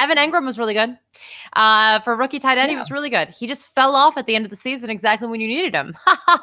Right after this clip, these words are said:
Speaker 1: ha, ha. What a bummer. So, uh, listen, he was still the fifth highest scoring tight end in the league in standard scoring and P P R. So what does that tell you about the tight end position? Courtney has something to say, I know.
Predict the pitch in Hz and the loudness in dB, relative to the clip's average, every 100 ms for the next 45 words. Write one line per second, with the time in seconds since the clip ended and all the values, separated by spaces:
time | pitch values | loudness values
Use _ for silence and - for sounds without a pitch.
0 | - 320 294 277 262 233 214 196 175 - | 2 4 4 4 4 4 6 4 2 -2
1 | - - - - _ 156 165 175 214 196 | -20 -20 -20 -20 _ -20 -14 -6 -4 -4
2 | 156 - 151 135 123 - 175 - - 247 | -8 -4 -4 -2 -6 -8 -12 -14 0 4
3 | 240 240 233 226 214 208 202 208 202 208 | 6 4 4 4 4 -2 -4 -6 -6 -8
4 | 208 294 302 - 269 277 247 240 233 - | -8 -8 -8 -4 -6 -4 -4 -4 -4 -4
5 | 226 220 - 202 190 190 - 214 269 247 | -4 -2 -2 0 0 -2 -2 -4 0 0
6 | 185 190 226 302 233 196 190 - 208 208 | 0 -2 -6 -6 -4 -4 -4 -4 -4 -4
7 | - - 214 208 - 214 320 330 - 196 | -6 -2 0 0 0 2 2 -2 -8 -8
8 | - 185 170 165 165 - - - - 226 | -2 2 4 6 4 0 -8 -8 -2 0
9 | 294 349 349 359 - 330 339 330 320 311 | 2 2 2 2 2 2 4 0 0 2
10 | 320 349 330 269 269 269 262 254 277 320 | 4 4 2 -2 -4 -2 -6 0 2 2
11 | 254 214 202 190 180 - 180 165 165 160 | 2 0 -2 -4 -8 -4 0 0 0 0
12 | 160 160 160 | 0 -2 -6